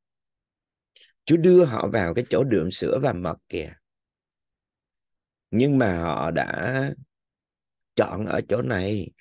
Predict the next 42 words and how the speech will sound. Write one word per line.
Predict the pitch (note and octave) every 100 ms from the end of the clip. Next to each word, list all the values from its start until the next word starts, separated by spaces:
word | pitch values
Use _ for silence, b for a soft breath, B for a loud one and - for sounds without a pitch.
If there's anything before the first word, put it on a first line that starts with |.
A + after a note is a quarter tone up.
| _ _ _ _ _
bằng | - F2+ -
cách | - -
không | - C3+ C3+
vâng | C#3+ C#3
phục | - -
của | - -
họ. | - - - _ _ _ _ _ _ B B B B
Chúa | E3
đưa | E3 E3+
họ | C#3+ A2
vào | A2 G#2+ G2+
trong | B2 C#3+
đó |
nhưng | D#3+ D#3+ B2+
họ | A#2
quyết | D#3 G3
họ | - -
không | C#3+ D#3
vào. | C3+ G#2 G#2+ A#2+ - _ _ _ _ _ _ _ _ _ _ _ _ _ _ _ _ _ _ _ -
Họ | A2+
chống | B2 D#3+
đối, | F3+ E3 G3
họ | C#3 -
không | D3+ D3+
vào. | B2 A2 B2 C3+ A2 _ _ _ - B B
Họ | D#2+
dấy | F#2 C3 D3+
lên | F3 D3+
cả | - A#2+
hàng | C3+ G#2+ -
triệu | F#3 - B2
người | C3 A#2 A2 G#2+
để | F#2+ E2 -
chống | D2 D#2+
đối. | C#3+ D3 G3+ A3+ F3 _ _ _ _ _ B B B B
Họ | -
dấy | F#2 A#2 F3
lên | D#3 C#3
cả | - - D3
hai | C#3+ E3 E3
trăm | - D#3 D#3
năm | D3+ D#3